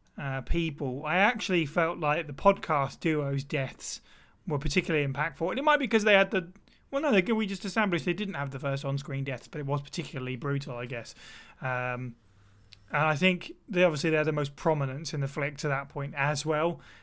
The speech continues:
But it did feel like, uh, you felt, <laughs> I felt a little bit sad for them when they went. They didn't deserve that,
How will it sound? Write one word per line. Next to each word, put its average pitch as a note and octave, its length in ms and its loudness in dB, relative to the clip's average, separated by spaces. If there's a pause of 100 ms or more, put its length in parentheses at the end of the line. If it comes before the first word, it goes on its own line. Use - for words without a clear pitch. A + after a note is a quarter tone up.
(160)
But D#3+ 160 -4
it D3+ 120 -2
did D3+ 180 2
feel E3 240 6
like, D3+ 260 2
uh, D3 440 2 (200)
you G#3 140 -4
felt, B3+ 220 6
<laughs> - 100 -6
I A#3 60 2
felt A#3 200 6
a - 20 0
little A#3+ 200 6
bit C#4 160 -4
sad E3+ 320 6
for D3 120 2
them C#3+ 140 2
when D3 160 0
they C#3+ 120 0
went. E3+ 280 0
They A3+ 80 -4
didn't G3+ 280 -2
deserve D#3 380 2
that, E3 240 0